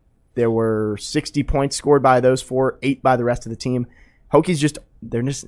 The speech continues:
not deep, and we've talked about this a lot, but that's hurt them a lot in close games.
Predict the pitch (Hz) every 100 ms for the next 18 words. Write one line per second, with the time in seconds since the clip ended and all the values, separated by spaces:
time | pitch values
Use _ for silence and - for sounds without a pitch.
0 | - 117 127 117 135 120 110 107 101 117
1 | - 131 - 123 113 120 101 123 123 -
2 | 113 95 123 - - _ _ _ 156 165
3 | 127 113 120 120 113 110 - - - 135
4 | 120 127 127 -